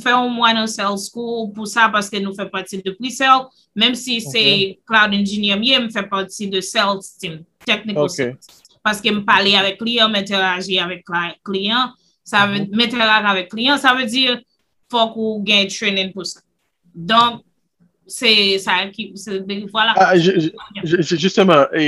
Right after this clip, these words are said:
Speaker 2: Sa vle di yon moun ki nan teknoloji. Sa ka rive ke ou nan teknoloji men nan vant. Donk, pale nou an detay de kisa w fè kòm jounen jodi a.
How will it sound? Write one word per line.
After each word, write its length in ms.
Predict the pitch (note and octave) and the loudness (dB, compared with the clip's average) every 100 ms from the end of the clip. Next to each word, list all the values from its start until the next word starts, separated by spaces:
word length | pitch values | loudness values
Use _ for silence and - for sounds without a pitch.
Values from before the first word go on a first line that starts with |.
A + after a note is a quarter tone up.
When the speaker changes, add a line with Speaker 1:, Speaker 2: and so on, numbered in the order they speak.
| D3 - | 0 2
Speaker 2:
Sa 120 | E3 | 4
vle 120 | E3+ | 4
di 160 | D#3+ G3+ | 2 2
yon 180 | F#3 F3+ | 2 0
moun 200 | D#3+ D#3+ | -2 -4
ki 120 | D#3+ | -2
nan 120 | C#3+ | 0
teknoloji. 720 | D3+ D3+ D3 C#3+ C3+ C4 A3 - - _ _ | 0 -2 0 0 2 2 2 -2 -14 _ _
Sa 300 | - - D#3+ | -2 2 4
ka 160 | E3 D3+ | 4 4
rive 340 | C#3 C#3+ C#3+ | 4 2 2
ke 160 | - D3 | 0 -2
ou 140 | D3 | 0
nan 120 | C#3 C#3 | -2 -2
teknoloji 500 | C#3+ C#3 C#3+ C3+ D#3 | -2 0 2 2 2
men 120 | C3+ | 4
nan 140 | B2 A#2+ | 2 4
vant. 400 | D#3+ D3 - - _ - - D#3 | 4 4 0 -20 _ -20 -6 0
Donk, 240 | - - _ _ F#3 - A3+ | 0 -2 _ _ 0 2 6
pale 180 | B3 C4 | 6 6
nou 300 | C4+ B3 F#3 | 6 6 6
an 140 | F3 | 6
detay 420 | E3 - F3+ F#3 | 4 6 6 6
de 220 | D#3+ D#3 C#3+ | 6 2 0
kisa 260 | F#3 E3+ | -2 -2
w 80 | C#3+ | 0
fè 160 | - D#3 | 0 0
kòm 180 | D3 C#3+ | 0 2
jounen 960 | D3+ C3+ C3 B2+ C3+ B2 A#2+ A#2 A#2 A#2 | 4 4 2 -4 -6 -2 -2 -2 -2 -4
jodi 320 | A#2 A2 | -4 -2
a. 80 | G#2+ | -2